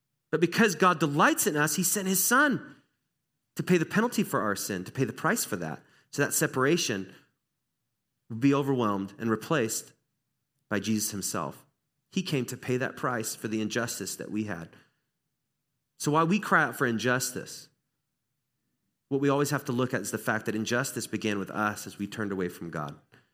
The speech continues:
the one who made us and loved us. We decided to do our own thing on our own terms.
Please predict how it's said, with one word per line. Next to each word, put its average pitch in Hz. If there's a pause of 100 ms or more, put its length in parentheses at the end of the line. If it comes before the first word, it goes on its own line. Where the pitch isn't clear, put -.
(300)
the 110
one 113
who 110
made 123
us 117
and 98
loved 107
us. 92
We 165
decided 104
to 98
do 98
our 95
own 98
thing 117 (120)
on 98
our 92
own 90
terms. 90